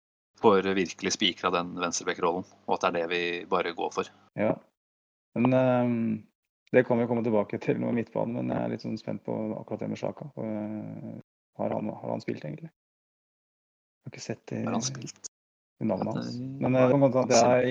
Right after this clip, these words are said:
Speaker 2: ikke, at jeg har sovet i
Speaker 1: godt spørsmål.
Speaker 2: timen også. Jeg har hatt så mange våkenheter, som sagt, i forbindelse med det her, så at, eh, <laughs>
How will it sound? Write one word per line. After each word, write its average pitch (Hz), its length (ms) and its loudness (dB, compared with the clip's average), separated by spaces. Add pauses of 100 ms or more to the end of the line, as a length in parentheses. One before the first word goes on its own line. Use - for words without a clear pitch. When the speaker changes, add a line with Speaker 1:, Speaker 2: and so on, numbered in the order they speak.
(120)
Speaker 2:
ikke, 110 140 4
at 123 60 2
jeg 123 80 6
har 117 80 6
sovet 117 200 0
i - 20 2
Speaker 1:
godt - 0 -
spørsmål. 123 80 0
Speaker 2:
timen 131 240 0
også. - 200 -8
Jeg - 80 -20
har 123 100 4
hatt 120 100 4
så 127 60 -4
mange 120 200 2
våkenheter, 110 440 0
som 113 120 -4
sagt, 117 180 -4
i 120 40 -4
forbindelse 60 460 -4
med 58 260 -2
det 58 80 -2
her, 58 120 -4
så 62 120 -6
at, - 140 -12
eh, 58 260 -4 (400)
<laughs> - 380 -2